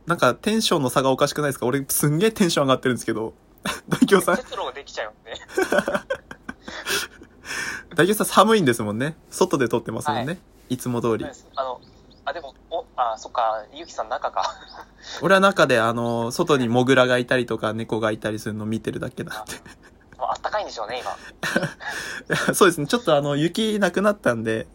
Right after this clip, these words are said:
Speaker 1: 雪降んなくなったんで。
Speaker 2: あ、
Speaker 1: はい。
Speaker 2: まあ、多分、ね、多分中と外でしょうから、まあ、この温度差で多分結露できちゃいますけどね。
Speaker 1: あ、もう大丈夫です。
Speaker 2: 寒そう。
Speaker 1: 窓を開けてるんで。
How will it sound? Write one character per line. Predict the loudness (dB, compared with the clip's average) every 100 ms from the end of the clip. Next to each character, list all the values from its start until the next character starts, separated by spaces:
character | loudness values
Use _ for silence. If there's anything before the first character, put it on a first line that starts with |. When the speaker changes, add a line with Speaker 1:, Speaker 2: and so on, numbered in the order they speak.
| -10
Speaker 1:
雪 | -2 0
降 | 0
ん |
な | -2
く | -4
な | -4
っ |
た | -6
ん | -6
で。 | -10 -14
Speaker 2:
あ、 | -20 -20 _ _
Speaker 1:
は | -10 -8
い。 | -8 -14 -20 -20 -20 -20 _ -14
Speaker 2:
ま |
あ、 | -4
多 | -4
分、 | -4 -10 -14 _ -20 -10
ね、 | -10 -10 -20 -14
多 | -8
分 | -8 -2
中 | -2 -2
と | -4
外 | -10 -12
で | -12
し | -12
ょ |
う | -4
か |
ら、 | -2 -2
ま | -4
あ、 | -8 -12 -16
こ | -8
の | -6
温 | -6
度 | -8
差 | -8
で | -8
多 | -10
分 | -12 -12
結 | -14
露 | -12 -12
で | -12
き |
ち | -12
ゃ | -12
い |
ま | -12
す | -20
け | -20
ど | -18
ね。 | -18 -18 -20 -8
Speaker 1:
あ、 | -2 -2
も |
う | 0
大 | 2 2
丈 | 2
夫 |
で | 0
す。 |
Speaker 2:
寒 | -4
そ | 2
う。 |
Speaker 1:
窓 | 4 4 2
を | 0
開 | 0
け | 0
て | 2
る | 0 0
ん |
で。 | -2 -6